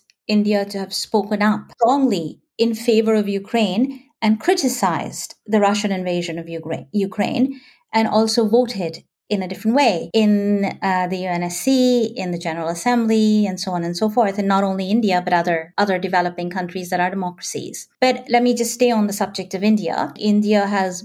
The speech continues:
maneuvered itself, some argue, into a fine position. It's being wooed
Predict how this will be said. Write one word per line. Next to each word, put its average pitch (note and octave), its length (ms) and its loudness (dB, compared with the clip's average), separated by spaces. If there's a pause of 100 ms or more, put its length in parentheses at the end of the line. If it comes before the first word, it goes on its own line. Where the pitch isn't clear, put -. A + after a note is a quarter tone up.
maneuvered G3 560 2
itself, F3+ 480 -4
some F#3+ 380 -4
argue, G#3 680 0 (160)
into A3 300 4
a B3+ 60 4
fine E4+ 360 0
position. - 640 -2
It's G#3 240 -4
being A#3+ 500 2 (240)
wooed A#3+ 680 2